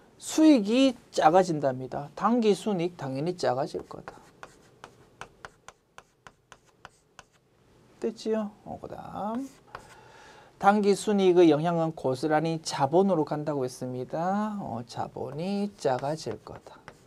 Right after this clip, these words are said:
그리고 마지막으로 재무상태표 항목 가지고 검증해 본다고 했습니다. 자산, 부채, 자본이 있을 때 왼쪽 합계, 오른쪽 합계는 항상 일치해야 된다.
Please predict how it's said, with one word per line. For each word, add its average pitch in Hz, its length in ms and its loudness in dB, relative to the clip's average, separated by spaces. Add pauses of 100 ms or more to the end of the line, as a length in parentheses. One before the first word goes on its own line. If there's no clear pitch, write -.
(1700)
그리고 - 340 -4
마지막으로 170 920 4
재무상태표 202 920 0
항목 151 520 -4
가지고 151 680 2
검증해 143 760 -2
본다고 139 420 0
했습니다. 139 880 -4 (1000)
자산, 165 460 8
부채, 160 360 2
자본이 160 460 0
있을 135 240 -6
때 131 300 0
왼쪽 143 420 2
합계, 185 280 4
오른쪽 185 360 2
합계는 143 400 -4
항상 143 380 -10
일치해야 185 500 -2
된다. 147 600 -4